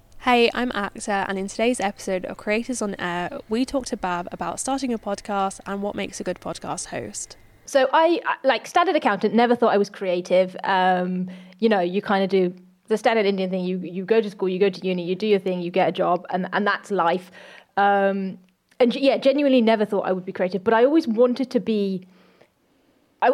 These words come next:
Speaker 2: I mean, I secretly wanted to be a YouTuber, like, consuming so much of it. And I just loved that world, and I wanted to be a part of that world somehow. Uh, the podcast thing was so out of the blue. Like, at least with YouTubing, I think I'd, like,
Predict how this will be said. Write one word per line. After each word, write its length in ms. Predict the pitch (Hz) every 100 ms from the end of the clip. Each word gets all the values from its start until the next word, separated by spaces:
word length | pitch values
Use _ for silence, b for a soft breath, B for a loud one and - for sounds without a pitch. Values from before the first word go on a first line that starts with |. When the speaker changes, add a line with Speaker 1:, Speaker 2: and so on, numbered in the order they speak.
| -
Speaker 2:
I 60 |
mean, 140 | 262 254
I 80 |
secretly 380 | 233 392 381 254
wanted 240 | 233 214 202
to 40 |
be 80 | 202
a 100 | 196
YouTuber, 600 | 214 208 196 190 185 185 - _ _ _ _ _ 202 _ _ _
like, 220 | 233 220 -
consuming 500 | 214 - 254 233 196
so 160 | 196
much 220 | 185 -
of 80 | 170
it. 180 | 160 - b b b b
And 80 | 220
I 40 |
just 180 | 220 214
loved 340 | 214 233 233
that 160 | 220 180
world, 180 | 196 175
and 100 | 202
I 40 |
wanted 320 | 196 214 208
to 80 | 226
be 100 | 208
a 60 | 175
part 240 | 185 175
of 60 | -
that 180 | 170
world 180 | 165 156
somehow. 640 | - - 160 175 117 143 - B B B -
Uh, 220 | 220 214 196
the 100 | 254
podcast 600 | - 370 381 392 381 -
thing 240 | 320 254
was 280 | 254 254 -
so 640 | - - - 285 277 262 -
out 260 | 220 226 233
of 100 | 190
the 100 | 196
blue. 320 | 196 170 165 B B B
Like, 160 | 214 233
at 60 |
least 200 | 269 359
with 140 | 381 247
YouTubing, 460 | 269 240 233 208
I 60 | 196
think 180 | 214 202
I'd, 120 | 202
like, 220 | 190 185